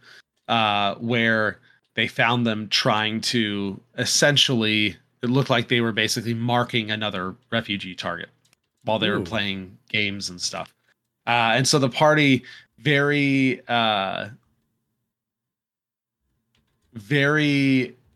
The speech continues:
Speaker 1: uniquely were able to get that other refugee out. Um, and one, and the,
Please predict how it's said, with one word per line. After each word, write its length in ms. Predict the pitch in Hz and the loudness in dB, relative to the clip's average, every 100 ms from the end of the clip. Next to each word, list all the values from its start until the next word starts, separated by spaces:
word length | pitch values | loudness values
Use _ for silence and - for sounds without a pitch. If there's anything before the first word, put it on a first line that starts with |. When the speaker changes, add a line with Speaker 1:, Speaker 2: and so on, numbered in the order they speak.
| _ | _
Speaker 1:
uniquely 1040 | 120 117 120 117 131 139 - 110 95 95 - - - _ _ - | -8 -4 -2 0 2 0 -2 -2 0 -2 -6 -20 -20 _ _ -4
were 140 | 123 | -2
able 340 | 131 143 135 135 | 2 2 4 2
to 600 | - 131 120 110 107 101 _ _ _ - | 2 2 2 2 -2 -8 _ _ _ -4
get 280 | 160 151 - | 0 0 0
that 300 | 139 120 - - | 2 2 0 -2
other 300 | 139 143 131 | 0 2 2
refugee 720 | 131 120 139 135 107 123 117 110 | 2 0 -2 -2 0 -4 -4 -2
out. 380 | 95 82 - - _ _ _ _ _ | -2 -4 -10 -12 _ _ _ _ _
Um, 540 | 123 117 110 98 92 95 _ _ _ _ - | -4 -2 -2 -4 -8 -14 _ _ _ _ -4
and 500 | 123 120 113 110 107 110 131 117 | 0 2 2 -2 -6 -8 -6 0
one, 260 | 131 127 120 | 2 2 0
and 340 | 123 123 113 - _ | -2 -2 -4 -10 _
the, 420 | 120 113 110 110 | -4 -2 -4 -6